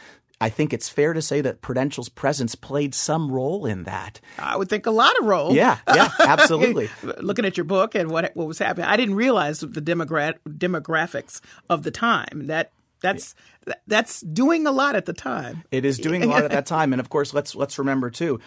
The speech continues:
Speaker 1: the Pru was really designed with the Pike. It's important to remember, the
Speaker 2: Right.
Speaker 1: Pike and the Pru is, is a megastructure, really.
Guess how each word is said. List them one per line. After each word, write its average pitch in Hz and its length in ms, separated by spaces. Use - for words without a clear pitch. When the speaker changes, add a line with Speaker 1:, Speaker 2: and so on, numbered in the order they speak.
Speaker 1:
the 123 80
Pru 170 240
was 123 200
really 151 280
designed 113 640
with - 260
the 123 60
Pike. - 480
It's - 100
important 147 300
to - 20
remember, 120 200
the 190 60
Speaker 2:
Right. 170 120
Speaker 1:
Pike 185 260
and 147 120
the 131 40
Pru - 400
is, 113 280
is 117 160
a - 20
megastructure, - 840
really. 120 400